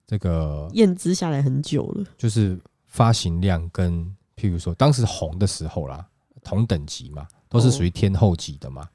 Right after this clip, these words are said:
Speaker 2: 嗯。
Speaker 1: 哦，就是在，在我的认知是这样子啦。
Speaker 2: 嗯。
Speaker 1: 好，好，那另外一个，那郭富城跟罗志祥是同等级吗？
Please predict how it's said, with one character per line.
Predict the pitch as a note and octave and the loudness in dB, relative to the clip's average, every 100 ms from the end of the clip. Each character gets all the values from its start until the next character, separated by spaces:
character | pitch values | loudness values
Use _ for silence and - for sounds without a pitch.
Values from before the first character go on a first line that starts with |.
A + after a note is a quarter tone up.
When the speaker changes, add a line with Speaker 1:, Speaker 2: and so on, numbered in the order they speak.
| - | -6
Speaker 2:
嗯。 | E3 D3+ D#3+ - _ _ _ | -2 -2 -6 -12 _ _ _
Speaker 1:
哦， | C#2+ | -10
就 | F2+ | 2
是 | A#2+ A#2 | 4 4
在， | - - C3 | 0 -6 -6
在 | - D3+ | 2 6
我 | A#2+ F2 | 6 4
的 | E2 | 2
认 | A2 G2+ | 4 2
知 | F#2 F#2+ | 2 -2
是 | F#2 | -2
这 | F2 G2 | 2 2
样 | D#2+ | 2
子 | D#2+ - | -4 -12
啦。 | B1+ - _ - | -12 -14 _ -6
Speaker 2:
嗯。 | D#3+ D3 | -2 2
Speaker 1:
好， | G2+ E2 - _ | 2 0 -4 _
好， | _ G#2+ | _ 2
那 | D#3 | 4
另 | C#3+ D3+ D3 | 4 2 4
外 | C#3+ A#2 | 4 2
一 | |
个， | G#2+ D2+ - _ _ | 0 -4 -6 _ _
那 | E3 | -2
郭 | - - E3 | 4 8 8
富 | - C3 | 8 4
城 | - F#2 E2 | 2 0 0
跟 | F#2 A2 A2+ | 2 4 4
罗 | G#2 E2+ | 2 0
志 | - G#2+ | 0 -2
祥 | F2+ D2+ | -2 -6
是 | D#2+ A#2+ | -2 -2
同 | - E2 | -2 -6
等 | D#2 C#2+ | -6 -8
级 | - C2 | -12 -14
吗？ | C3 D#2+ | -14 -16